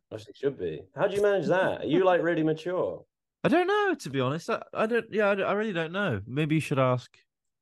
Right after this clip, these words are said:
Speaker 2: ask her. I'm sure you'll meet her at some point, and then you can
Speaker 1: Yeah,
Speaker 2: go, "What the
Speaker 1: I
Speaker 2: fuck?
Speaker 1: have loads of
Speaker 2: <laughs> What are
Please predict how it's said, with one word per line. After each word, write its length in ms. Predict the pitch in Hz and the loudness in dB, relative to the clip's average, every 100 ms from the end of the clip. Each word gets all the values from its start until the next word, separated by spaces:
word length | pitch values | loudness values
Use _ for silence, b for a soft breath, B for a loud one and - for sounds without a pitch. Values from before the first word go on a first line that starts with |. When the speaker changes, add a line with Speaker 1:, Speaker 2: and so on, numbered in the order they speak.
| _ _ _ _ _ | _ _ _ _ _
Speaker 2:
ask 200 | 113 113 - | -6 -4 -4
her. 120 | 127 B | -4 B
I'm 80 | 143 | -4
sure 140 | 139 185 | 4 6
you'll 120 | 127 | 6
meet 140 | 139 | 4
her 80 | 120 | 2
at 80 | 95 | 0
some 200 | - 101 | -2 -4
point, 340 | - 95 95 107 _ _ _ | -2 -2 -2 -4 _ _ _
and 80 | 107 | -4
then 80 | 104 | -2
you 60 | 98 | 0
can 60 | |
Speaker 1:
Yeah, 60 | 123 | 2
Speaker 2:
go, 60 | 135 | 2
"What 80 | - | -2
the 60 | |
Speaker 1:
I 40 | - | -6
Speaker 2:
fuck? 220 | 104 127 | -8 -8
Speaker 1:
have 80 | - | -2
loads 240 | 143 156 | -2 0
of 40 | - | 4
Speaker 2:
<laughs> 20 | |
What 80 | |
are 40 | 240 | 6